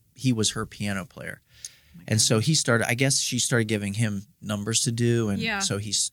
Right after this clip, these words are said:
Speaker 1: struck out on his own. But yeah,
Speaker 2: Oh my
Speaker 1: Bette
Speaker 2: gosh.
Speaker 1: Midler, playing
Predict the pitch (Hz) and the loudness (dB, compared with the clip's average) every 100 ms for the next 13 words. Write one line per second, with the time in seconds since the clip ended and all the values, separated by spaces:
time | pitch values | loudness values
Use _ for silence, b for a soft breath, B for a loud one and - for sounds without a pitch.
0 | - - - 107 98 98 95 90 113 98 | -6 -6 -4 -4 -4 -6 -6 -8 -6 -8
1 | 95 95 - 104 107 - 220 214 170 151 | -8 -8 -2 -2 -2 -8 -12 -8 -8 2
2 | 135 160 143 143 135 131 - 165 170 156 | 4 4 4 2 4 2 0 0 2 0